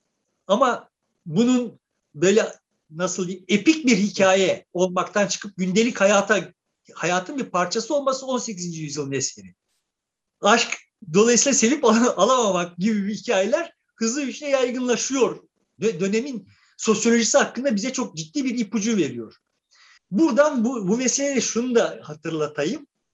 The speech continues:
O dönem, ya şeyi bilmiyorum yani kilise kayıtları bizde olay biraz daha zaten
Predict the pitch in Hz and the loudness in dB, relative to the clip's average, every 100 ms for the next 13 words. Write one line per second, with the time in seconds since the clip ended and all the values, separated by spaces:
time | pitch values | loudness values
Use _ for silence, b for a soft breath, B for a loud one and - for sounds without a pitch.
0 | _ - 302 254 240 214 202 _ _ 160 | _ 0 2 2 2 0 -4 _ _ -16
1 | 147 139 156 226 247 240 160 131 131 123 | -12 -4 0 2 2 2 0 -2 -8 -12
2 | - 208 190 190 196 190 185 185 180 175 | -4 -2 0 0 0 0 -2 0 0 -2
3 | 147 143 208 - _ _ _ 151 165 190 | -8 -2 -2 -2 _ _ _ -4 0 0
4 | 151 190 190 170 165 151 175 165 175 - | -2 -2 -2 -2 -6 -6 -8 -8 -12 -14